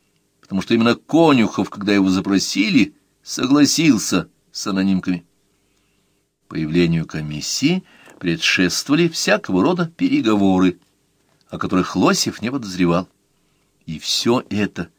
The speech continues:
какими-то сложными ходами было связано с самим Фигуровским, положение которого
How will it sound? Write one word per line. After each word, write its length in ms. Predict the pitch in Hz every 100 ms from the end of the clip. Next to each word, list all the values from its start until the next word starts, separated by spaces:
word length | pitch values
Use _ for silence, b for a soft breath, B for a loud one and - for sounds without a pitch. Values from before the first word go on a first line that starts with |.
| b b b b
какими-то 460 | - - - 101 107
сложными 720 | - - 104 143 127 92 85
ходами 760 | 80 - 85 76 104 180 165 92
было 240 | 78 78
связано 720 | 76 - - 113 214 202 110 85
с 100 | -
самим 300 | 82 98 120
Фигуровским, 640 | - 104 95 87 - 85 _ _ _ _ _ _
положение 480 | - 85 82 78
которого 580 | 76 147 110 175 175 160